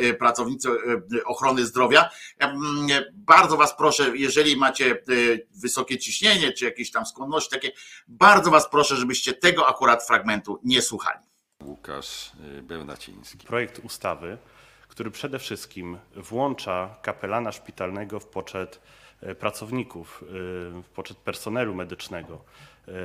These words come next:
Speaker 3: w danym podmiocie leczniczym, w poczet personelu medycznego, personelu medycznego, e, dzięki czemu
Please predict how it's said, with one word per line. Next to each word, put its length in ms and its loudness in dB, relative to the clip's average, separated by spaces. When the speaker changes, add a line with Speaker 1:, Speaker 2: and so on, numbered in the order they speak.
Speaker 3:
w 120 -18
danym 260 -4
podmiocie 440 -12
leczniczym, 600 -12
w 40 -20
poczet 220 -16
personelu 580 -6
medycznego, 680 -12
personelu 520 -6
medycznego, 680 -12
e, 140 -14
dzięki 300 -12
czemu 480 -8